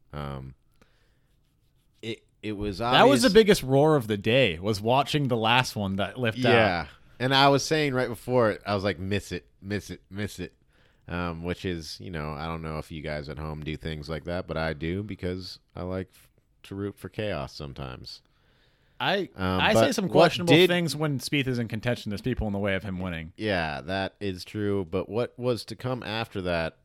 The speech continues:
Speaker 1: does not warrant him when he missed.
Speaker 2: Oh, no. That, it was disgusting. My hat and heart is with the Supers and their families. Um, the fact that they're gonna have to go in there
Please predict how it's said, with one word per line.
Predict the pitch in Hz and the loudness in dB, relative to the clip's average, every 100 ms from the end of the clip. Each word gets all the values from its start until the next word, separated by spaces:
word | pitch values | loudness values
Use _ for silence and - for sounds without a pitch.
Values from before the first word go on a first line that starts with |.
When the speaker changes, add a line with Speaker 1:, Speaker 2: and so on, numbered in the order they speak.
| _ 87 | _ -14
Speaker 1:
does | 85 80 80 | -10 -8 -6
not | 110 104 - | -4 -6 -8
warrant | 90 90 110 104 85 - | -12 -4 0 0 -2 -6
him | - 87 78 69 _ _ _ _ _ | -8 -8 -8 -14 _ _ _ _ _
when | 90 85 | -8 -6
he | 78 | -6
missed. | 76 69 - 170 | -8 -10 0 6
Speaker 2:
Oh, | 160 | 6
no. | 120 101 82 80 | 6 2 0 2
That, | 131 - 135 | 2 2 0
it | 180 | 2
was | 202 143 - - - | 4 4 2 -14 -6
disgusting. | 127 - 165 147 - 170 147 | -4 0 2 2 2 0 2
My | 156 | 0
hat | 156 160 156 151 - | 2 2 2 0 -4
and | 127 | -6
heart | 107 131 123 117 - | 0 4 4 2 -4
is | 113 | -6
with | 110 120 | -2 -2
the | 101 | -2
Supers | - 123 117 123 117 110 | -2 -2 0 0 -2 -2
and | 98 | 0
their | 92 | 0
families. | - 104 113 123 127 120 - - - | 0 2 2 2 0 -2 -12 -12 -4
Um, | 104 101 101 98 98 80 - - | -2 0 -2 -4 -8 -14 -20 -12
the | - | -8
fact | - 151 | 4 4
that | 131 | 4
they're | 135 | 2
gonna | 139 | 2
have | |
to | 123 | 0
go | 117 117 117 | 2 2 4
in | 110 | 2
there | 107 98 95 | 2 2 0